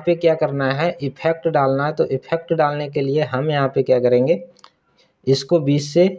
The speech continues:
स्प्लिट कर लेंगे। इसको हमने स्प्लिट कर लिया। स्प्लिट करने के बाद में अब यहाँ पे हमको वीडियो के शुरू में आना है और इस पे क्लिक करना है और चाबी वाले आइकन पे क्लिक करना है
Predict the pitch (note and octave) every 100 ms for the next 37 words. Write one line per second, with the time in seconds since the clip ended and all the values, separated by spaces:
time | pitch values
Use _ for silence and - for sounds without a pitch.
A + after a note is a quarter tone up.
0 | - - C3+ C#3+ D#3+ E3 D#3 D#3+ E3 F3+
1 | F#3 - C3+ - D3 C#3+ D3+ C#3 - B2
2 | C#3 C#3+ D3 D3 D#3 D#3+ - _ - _
3 | - C3+ C#3 D3 D#3+ F3+ F#3 E3+ D3+ D#3+
4 | D#3+ D#3+ B2+ C3 C3 D#3 E3+ - C#3 E3
5 | D#3+ C3+ C3+ C3 D3+ C3+ C3 B2+ D#3+ F#3
6 | G3+ - _ _ - _ _ _ B2+ B2+
7 | C#3 D3+ D3+ D#3+ - - - - B2 C#3+
8 | D#3+ D#3 D3+ D#3 F#3 - _ _ _ -
9 | C3+ C#3 C3+ - C3+ B2+ C3 C#3 C#3 C#3+
10 | D3 D#3+ - - _ - - C3+ D#3 -
11 | B2+ C3+ D3+ D3+ D#3 D3 C#3+ D3+ D3 D3
12 | C#3+ C#3+ C#3+ C#3+ D#3 F#3